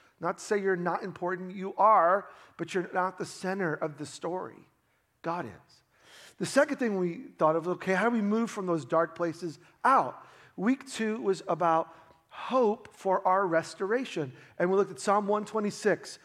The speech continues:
It's a psalm of ascent where God's people would, would literally sing the psalm as they were walking up to Jerusalem. They saw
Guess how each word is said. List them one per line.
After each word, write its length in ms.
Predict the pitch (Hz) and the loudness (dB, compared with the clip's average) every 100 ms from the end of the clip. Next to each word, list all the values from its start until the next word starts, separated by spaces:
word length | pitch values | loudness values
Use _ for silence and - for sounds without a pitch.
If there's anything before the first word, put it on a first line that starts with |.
| - - - | -20 -8 -6
It's 160 | 165 | -4
a 60 | 170 | -6
psalm 500 | - 214 202 208 196 | -4 0 2 2 0
of 140 | - 170 | 0 0
ascent 600 | 160 - 214 160 120 - - - _ - | -4 -2 0 0 -6 -20 -20 -20 _ -6
where 240 | 185 190 | 2 2
God's 340 | 151 196 208 - | 4 4 4 0
people 320 | 220 180 185 | -6 0 0
would, 240 | 180 - | 0 -2
would 160 | 185 175 | -4 -2
literally 480 | 190 247 277 277 247 | 2 4 4 2 0
sing 360 | - 277 247 | 0 0 2
the 80 | 196 | 0
psalm 480 | - 247 226 185 190 - - _ 202 | 0 2 4 4 0 -8 -20 _ 4
as 200 | 233 202 | 4 6
they 80 | |
were 100 | 233 | 4
walking 400 | 208 220 226 214 208 | 6 4 4 -2 0
up 200 | 240 - | 0 2
to 100 | 220 | -2
Jerusalem. 680 | 156 196 247 - 208 185 185 | -2 0 0 0 0 0 0
They 80 | 175 | -4
saw 440 | 160 - 214 220 | -4 2 4 6